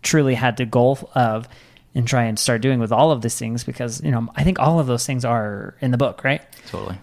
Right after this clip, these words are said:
Speaker 1: Um, and so it's been, it's been so inspiring to, to hear these things, to apply them and see how, where have I had these tragedies? What have I learned from them? If I have an assigned meaning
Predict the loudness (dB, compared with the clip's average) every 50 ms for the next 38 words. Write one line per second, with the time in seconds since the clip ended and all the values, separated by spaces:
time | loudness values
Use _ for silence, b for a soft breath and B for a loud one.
0 | -6 0 2 4 4 4 4 2 -2 -6 -10 -8 -2 0 2 2 2 4 2 2
1 | 2 0 -2 0 0 2 2 2 2 0 -2 -4 -6 -10 _ _ _ _ _ _
2 | _ _ _ _ _ _ _ _ -2 -2 0 0 2 2 2 2 2 0 2 4
3 | 4 4 4 2 -2 -2 0 0 2 2 2 2 2 0 0 -2 -2 -2 -2 -2
4 | -2 -2 -4 -4 -2 -2 -2 -2 0 2 2 4 4 4 2 2 0 -2 -4 -2
5 | -2 -2 -2 -2 -2 -2 -2 -2 -2 -2 0 0 0 2 2 0 0 0 0 0
6 | 0 -2 0 0 0 -2 -2 -4 -6 -6 -2 2 2 4 4 4 4 2 4 4
7 | 4 2 2 0 -2 -4 b b b b b _ _ _ -4 0 2 2 2 2
8 | 2 0 0 2 2 2 2 2 0 0 -2 -2 -4 b b b 2 2 4 4
9 | 4 2 2 2 4 4 4 2 2 0 -2 -2 -2 -2 -4 -4 -6 -6 -8 _
10 | _ -2 2 2 2 2 2 0 0 0 -2 -2 0 0 0 0 2 0 0 0
11 | 0 0 -2 -2 -4 -6